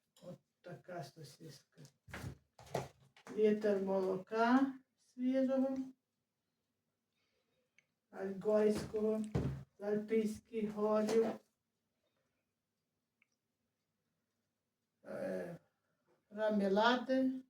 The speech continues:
Похоже на наш майонез, але тут тільки з, з кропу. Круто,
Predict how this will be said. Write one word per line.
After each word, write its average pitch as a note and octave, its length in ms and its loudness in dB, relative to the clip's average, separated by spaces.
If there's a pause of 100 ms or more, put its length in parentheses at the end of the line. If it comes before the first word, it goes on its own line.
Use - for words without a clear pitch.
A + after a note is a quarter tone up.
(260)
Похоже A3+ 460 -4
на A3 120 -4
наш A3 320 -4
майонез, A3 880 -6
але G3+ 220 -6
тут G3+ 340 -12
тільки F#3+ 560 -6
з, E3+ 80 -12 (1160)
з - 160 -20
кропу. G#3 640 -4 (720)
Круто, F#3+ 400 -8